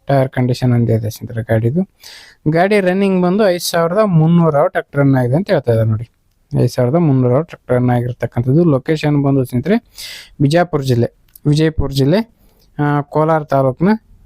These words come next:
ಆ, ಮಟ್ಟಿಹಾಳ, ಮಟ್ಟಿಹಾಳ ಅನ್ನೋ ಒಂದು ಗ್ರಾಮದಲ್ಲಿ ಮಾರಾಟಕ್ಕಿದೆ ಸ್ನೇಹಿತರೆ. ಬಿಜಾಪುರ ಜಿಲ್ಲೆ, ಆ, ಕೋಲಾರ ತಾಲೂಕಿನ ಮಟ್ಟಿಹಾಳ ಗ್ರಾಮದಲ್ಲಿ ಮಾರಾಟಕ್ಕಿರ್ತಕ್ಕಂಥದ್ದು. ಗಾಡಿ ಬೆಲೆ ಬಂದು ಸ್ನೇಹಿತರೆ ಓನರ್ ಪ್ರೈಸ್ ಬಂದು ಏಳು ಲಕ್ಷ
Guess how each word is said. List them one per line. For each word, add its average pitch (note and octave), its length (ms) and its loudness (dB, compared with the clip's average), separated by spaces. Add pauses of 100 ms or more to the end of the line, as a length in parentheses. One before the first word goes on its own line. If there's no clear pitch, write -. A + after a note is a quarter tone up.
(140)
ಆ, C#3 60 2
ಮಟ್ಟಿಹಾಳ, D3 580 2
ಮಟ್ಟಿಹಾಳ D#3 600 0
ಅನ್ನೋ C#3+ 240 0
ಒಂದು C3 160 0
ಗ್ರಾಮದಲ್ಲಿ B2+ 460 0
ಮಾರಾಟಕ್ಕಿದೆ C#3+ 600 0
ಸ್ನೇಹಿತರೆ. A2+ 380 -6 (380)
ಬಿಜಾಪುರ B2+ 440 0
ಜಿಲ್ಲೆ, B2+ 260 2 (680)
ಆ, B2 400 2 (340)
ಕೋಲಾರ C3+ 400 -2
ತಾಲೂಕಿನ C3 580 -2 (240)
ಮಟ್ಟಿಹಾಳ B2 420 -2
ಗ್ರಾಮದಲ್ಲಿ A#2+ 520 0
ಮಾರಾಟಕ್ಕಿರ್ತಕ್ಕಂಥದ್ದು. B2 1300 -2 (520)
ಗಾಡಿ F#3 380 2
ಬೆಲೆ D#3+ 320 2
ಬಂದು E3 240 0
ಸ್ನೇಹಿತರೆ D#3 280 0
ಓನರ್ E3 420 0
ಪ್ರೈಸ್ C#3+ 360 0
ಬಂದು D3 240 0
ಏಳು D#3+ 280 2
ಲಕ್ಷ - 240 -2